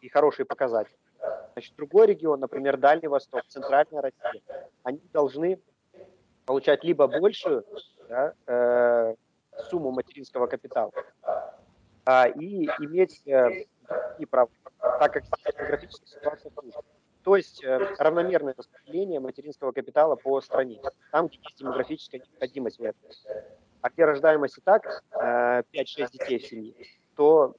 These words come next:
э, соответственно, такой, а, необходимости в этом нет. Это первое. Второе — это развитие Дальнего Востока. Есть двадцать, э, пунктов, которые, э, постепенно, постепенно сейчас внедряются в жизнь.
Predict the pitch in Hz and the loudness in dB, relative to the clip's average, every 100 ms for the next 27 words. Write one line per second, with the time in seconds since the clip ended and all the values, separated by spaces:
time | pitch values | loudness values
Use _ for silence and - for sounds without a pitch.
0 | _ 131 123 117 135 147 160 135 127 139 | _ -6 -4 0 -2 0 -2 -2 -2 -2
1 | 160 185 - - - - - - 131 135 | 0 -2 -2 -12 -12 -14 -14 -12 -14 -4
2 | 143 - 139 160 - 143 147 151 143 104 | -4 -4 -12 -12 -12 -2 -2 -2 -4 -6
3 | - _ _ - - 131 147 156 117 110 | -10 _ _ -20 -4 -2 2 4 2 2
4 | - 185 240 185 165 151 160 208 _ - | 2 4 6 6 4 2 -2 -8 _ -6
5 | 147 110 _ _ _ - _ _ _ - | -4 -4 _ _ _ -20 _ _ _ 2
6 | 151 151 135 135 - - - 117 - - | 2 4 2 2 -2 0 0 0 -8 -10
7 | 113 113 113 117 131 - _ _ - 117 | -16 -14 -12 0 0 0 _ _ -2 0
8 | 117 113 113 113 113 - 65 _ _ _ | 0 -2 -4 -6 -8 -8 -14 _ _ _
9 | 196 202 - 147 131 127 156 156 147 139 | -12 -8 -6 0 0 4 6 6 4 -2
10 | _ _ _ - 131 127 - 160 - - | _ _ _ -4 4 4 4 -6 -6 0
11 | 160 208 202 - - _ - - - 151 | 2 2 0 -10 -20 _ -16 -16 -6 -6
12 | 151 135 147 147 143 135 127 143 143 | -4 -4 2 2 2 -6 -2 -2 -2